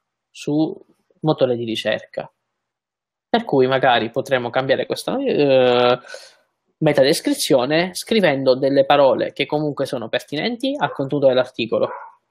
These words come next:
ma allo stesso tempo invogliano a cliccarci. Quindi, per esempio,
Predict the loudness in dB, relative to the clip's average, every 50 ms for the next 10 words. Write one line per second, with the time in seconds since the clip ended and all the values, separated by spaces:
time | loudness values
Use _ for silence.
0 | _ _ _ _ -4 0 2 2 2 2 0 -2 0 0 0 0 0 2 4 4
1 | 4 4 4 4 4 2 2 2 0 0 0 -4 -8 -10 _ _ _ _ -10 -10
2 | -8 -8 -10 -8 -2 0 0 0 0 -4 -8 -16 -12 -8 -8 -8 -6 -6 -6 -4
3 | -4 -4 -4 -6 -6 -8 -8 -2 0 2 2 2 0